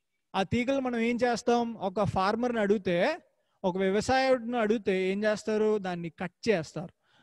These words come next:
దాన్ని తీసేస్తారు అన్నమాట. దాన్ని తీసి ఏం చేస్తారు? చక్కగా లేకపోతే అగ్గిని అంటించుకోవడానికి దాన్ని వాడుకుంటారు.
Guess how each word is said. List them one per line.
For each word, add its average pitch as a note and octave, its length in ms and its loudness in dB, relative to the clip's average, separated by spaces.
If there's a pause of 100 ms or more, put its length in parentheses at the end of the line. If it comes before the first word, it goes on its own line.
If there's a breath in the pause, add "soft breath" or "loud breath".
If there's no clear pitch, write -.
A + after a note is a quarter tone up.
(140)
దాన్ని F#3 480 -2 (180)
తీసేస్తారు A#3+ 580 0
అన్నమాట. E3 380 -8 (500)
దాన్ని F#3 200 0
తీసి A#3+ 300 0
ఏం B3+ 200 2
చేస్తారు? B3+ 640 4 (400 soft breath)
చక్కగా A3 640 0 (1040)
లేకపోతే G#3+ 680 2
అగ్గిని G3 460 -2
అంటించుకోవడానికి A3+ 920 -2
దాన్ని A3 420 -6
వాడుకుంటారు. F3+ 800 -4